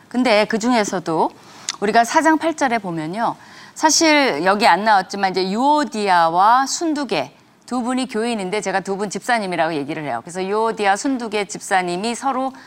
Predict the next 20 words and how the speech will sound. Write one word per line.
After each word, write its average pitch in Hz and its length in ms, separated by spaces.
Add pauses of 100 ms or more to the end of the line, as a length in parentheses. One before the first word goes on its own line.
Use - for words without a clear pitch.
(120)
분쟁을 269 480
해요. 143 320
그래서 220 400 (280)
"좀 277 200
같은 370 400
마음을 220 320
품어라"라고 220 1300
얘기를 220 480
하면서 294 920 (260)
사도 302 280
바울이 226 320
얘기를 196 300
하다가 208 540 (360)
이렇게 294 300
얘기를 180 220
합니다. 139 280
"끝으로 285 420
형제들아, 240 680 (680)
무엇에든지 285 880
참되며, 214 580